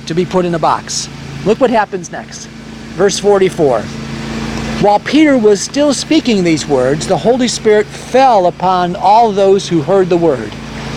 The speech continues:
And those of the circumcision who believed were astonished, as many as came with Peter, because the gift of the Holy Spirit had been poured out on the Gentiles also.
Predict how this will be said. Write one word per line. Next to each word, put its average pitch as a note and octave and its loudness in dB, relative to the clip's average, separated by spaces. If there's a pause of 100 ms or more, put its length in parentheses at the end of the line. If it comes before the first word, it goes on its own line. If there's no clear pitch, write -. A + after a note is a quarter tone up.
(140)
And F#3+ 2
those A#3 4
of A3 2
the G#3+ 2
circumcision F#3 -2 (160)
who A3 2
believed G#3 0
were G#3 2
astonished, C4 -2 (440)
as G3 0
many A#3 0
as G#3 0
came G#3+ -2
with A3 2
Peter, A3 2 (540)
because F#3+ 0
the E3+ -2
gift G3 -2
of G3 0
the G3+ 0
Holy E3+ 2
Spirit D3+ 0
had D#3 -2
been D3+ -2
poured A3 2
out F3+ 2
on D3 -6
the C#3+ -6
Gentiles D#3+ -2
also. C3+ -4